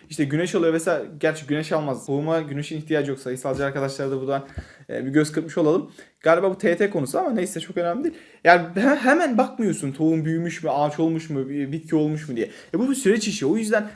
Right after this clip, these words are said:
hani yarın da asıl tekrarlar ettik, hemen T Y T'de yükseliş. Ya böyle bir şey yok. Hani biz bunun süreç işi olduğunu kabul etmemiz gerekiyor. Şimdi arkadaşlar ben burada iki seçeneğiniz yine var. Yani hafta içlerini böyle matematik, Türkçe, T Y T matematik tekrarı, T Y T Türkçe tekrarı, T Y T fen tekrarı şeklinde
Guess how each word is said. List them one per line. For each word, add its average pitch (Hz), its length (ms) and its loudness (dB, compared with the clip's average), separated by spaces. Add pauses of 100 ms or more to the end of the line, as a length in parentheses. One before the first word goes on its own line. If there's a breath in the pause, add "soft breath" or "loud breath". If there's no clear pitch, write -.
hani 139 120 0
yarın 247 360 4
da 214 80 4
asıl 190 380 -2
tekrarlar 208 500 2
ettik, 202 360 -8
hemen 214 360 2
T 196 120 0
Y 185 100 2
T'de 190 180 2
yükseliş. 156 380 -4
Ya 113 120 -6
böyle 165 180 0
bir 202 60 -2
şey 113 140 -8
yok. 147 320 0 (140)
Hani 110 200 -12
biz 220 180 -4
bunun 220 200 -2
süreç 247 380 -2
işi 208 180 -4
olduğunu 202 300 4
kabul 190 200 2
etmemiz 196 320 -4
gerekiyor. 160 360 0 (560 loud breath)
Şimdi - 220 -2
arkadaşlar 233 500 6
ben 220 260 6
burada 240 200 0
iki 208 220 -4
seçeneğiniz 214 680 0
yine 180 160 4
var. 113 140 2
Yani 185 440 4 (160 loud breath)
hafta 160 360 -2
içlerini 214 640 4
böyle 151 460 6
matematik, 165 580 -2
Türkçe, 151 540 -4
T 170 120 0
Y 156 80 0
T 175 80 -6
matematik 143 500 -8
tekrarı, 123 420 -4
T 170 80 -4
Y 151 100 0
T 165 100 -10
Türkçe 175 260 -6
tekrarı, 123 380 -6
T 165 80 -4
Y 151 100 -2
T 170 120 -6
fen 175 220 -2
tekrarı 151 360 -2
şeklinde 156 520 0